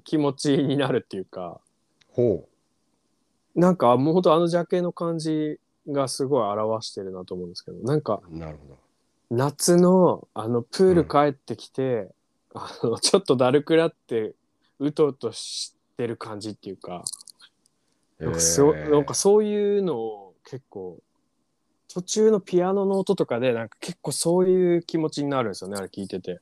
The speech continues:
Speaker 2: るほど。あれ、
Speaker 1: うん。
Speaker 2: えーと、今ね、えー、あの、あの写真はね、多摩川の花火大会です。
Speaker 1: あ、そうなんですね。
Speaker 2: <laughs> そうそう。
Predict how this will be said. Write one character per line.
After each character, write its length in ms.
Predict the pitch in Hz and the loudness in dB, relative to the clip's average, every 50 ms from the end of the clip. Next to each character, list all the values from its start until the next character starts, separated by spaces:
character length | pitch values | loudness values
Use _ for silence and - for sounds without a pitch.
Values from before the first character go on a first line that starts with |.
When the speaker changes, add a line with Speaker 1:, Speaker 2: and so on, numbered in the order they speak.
| _ _ _ _ _ _ 85 87 85 82 | _ _ _ _ _ _ -20 -20 -20 -20
Speaker 2:
る 80 | 80 76 76 | -20 -20 -20
ほ 60 | 69 67 | -20 -20
ど。 80 | 67 65 64 64 _ _ _ _ _ _ _ _ _ _ _ _ _ _ _ _ _ _ _ _ _ _ _ _ _ _ - - - _ _ _ _ _ 113 113 | -20 -20 _ _ _ _ _ _ _ _ _ _ _ _ _ _ _ _ _ _ _ _ _ _ _ _ _ _ _ _ -20 -20 -20 _ _ _ _ _ -6 -4
あ 0 | |
れ、 160 | 107 107 101 | -2 -2 -2
Speaker 1:
う 240 | 95 95 95 95 101 | -4 -6 -8 -12 -14
ん。 60 | - - | -16 -14
Speaker 2:
え 260 | - 98 90 90 90 85 | -12 -10 -10 -8 -10 -10
ー 20 | - _ | -12 _
と、 60 | 92 | -10
今 300 | 92 101 104 98 87 76 | -6 -4 -4 -4 -6 -8
ね、 180 | 69 69 67 65 _ _ _ _ _ _ _ _ _ _ _ _ _ _ _ _ _ _ _ | -10 -16 -20 -20 _ _ _ _ _ _ _ _ _ _ _ _ _ _ _ _ _ _ _
え 1040 | 82 78 76 73 69 67 69 67 - - 135 135 131 131 _ _ - 135 - 78 76 76 _ _ _ _ _ _ _ | -20 -18 -18 -18 -18 -20 -20 -20 -20 -20 -20 -20 _ _ _ _ -20 -20 -20 _ _ _ _ _ _ _ _ _ _
ー、 60 | 90 | -16
あ 40 | 85 | -16
の、 160 | 82 95 90 90 - - _ _ _ | -14 -14 -16 -18 -18 -20 _ _ _
あ 120 | - 104 | -6 -4
の 100 | 110 120 | -4 -4
写 140 | 110 - 120 | -4 -6 -8
真 280 | - - - 110 107 104 | -10 -8 -6 -4 -2 -2
は 80 | 107 | -2
ね、 120 | 104 101 82 - | -4 -4 -6 -6
多 80 | - - | -6 -4
摩 180 | 107 113 127 135 | -2 0 0 -2
川 200 | 113 98 82 76 | -2 -4 -6 -8
の 80 | 73 | -10
花 220 | - - 95 92 85 | -10 -10 -8 -8 -8
火 80 | 87 | -6
大 160 | - - - | -6 -6 -4
会 260 | - - - - 120 - | -4 -4 -2 0 0 0
で 160 | 135 - - | 0 -4 -6
す。 140 | - - 170 | 0 2 2
Speaker 1:
あ、 140 | 156 - - 320 - - - | 2 2 0 -4 -4 -4 -6
そ 420 | 302 - - 175 196 220 233 220 196 | -4 0 4 6 6 6 6 4 2
う 20 | 156 | 0
な 60 | 151 | -2
ん 20 | 127 | -4
で 40 | 117 | -8
す 140 | - - 98 | -12 -16 -16
ね。 80 | 98 98 101 107 117 127 139 147 147 151 151 147 - - - | -14 -14 -12 -12 -12 -14 -14 -14 -14 -14 -16 -16 -18 -20 -20
Speaker 2:
<laughs> 380 | - - - - - _ _ _ | -20 -20 -20 -20 -20 _ _ _
そ 220 | - - 143 117 | -10 -6 -6 -4
う 40 | 98 | -4
そ 380 | - - - 90 87 82 82 | -6 -10 -10 -10 -10 -10 -12
う。 60 | _ | _